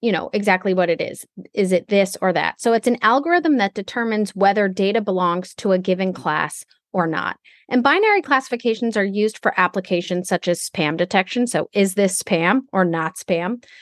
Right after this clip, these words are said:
Whether an object is in an image. So is there a hot dog or not a hot dog? And then single yes, no decisions as well. So, you know, exactly what it says,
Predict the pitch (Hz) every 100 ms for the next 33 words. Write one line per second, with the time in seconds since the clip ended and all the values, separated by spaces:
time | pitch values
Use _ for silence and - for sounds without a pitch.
0 | - - 254 254 262 233 214 202 220 233
1 | 214 226 202 190 180 170 185 226 - 185
2 | 175 180 - - _ - 208 196 214 202
3 | 202 202 196 - 196 226 - 226 214 170
4 | 170 170 180 180 - 175 185 214 - -
5 | - - 277 277 277 269 - 311 294 277
6 | - 202 190 208 - 202 190 180 175 -
7 | 156 151 165 - 170 175 - - - -
8 | - - 240 208 196 _ 233 190 180 208
9 | 196 190 202 185 185 185 -